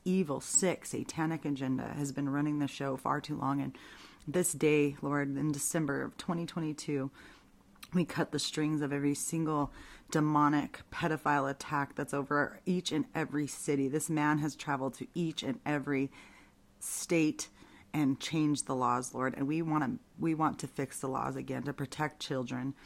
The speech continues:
protect the unborn, protect the women f-, from, from all of this, Lord. It's just, a, it's a way to open the door to trafficking, to everything that they,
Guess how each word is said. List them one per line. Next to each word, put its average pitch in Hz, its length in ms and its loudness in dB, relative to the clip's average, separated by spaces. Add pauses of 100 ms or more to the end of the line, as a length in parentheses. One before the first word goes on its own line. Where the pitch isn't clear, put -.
(300)
protect 160 480 -2 (260)
the 160 140 2
unborn, - 580 -4 (320)
protect 165 720 -2 (460)
the 156 160 4
women 147 580 2 (260)
f-, - 200 -12
from, 147 380 2 (320)
from 156 280 0
all 170 240 4
of 180 100 -2
this, - 280 -6
Lord. 139 220 0
It's 156 180 0
just, 160 240 -2
a, 131 160 2 (100)
it's 175 160 0
a 170 80 4
way 156 240 4
to 170 120 2
open 160 260 2
the 165 100 0
door 139 520 0 (320)
to 156 260 4
trafficking, 156 760 0
to 151 180 -6
everything 170 400 0
that 175 160 -2
they, 160 340 2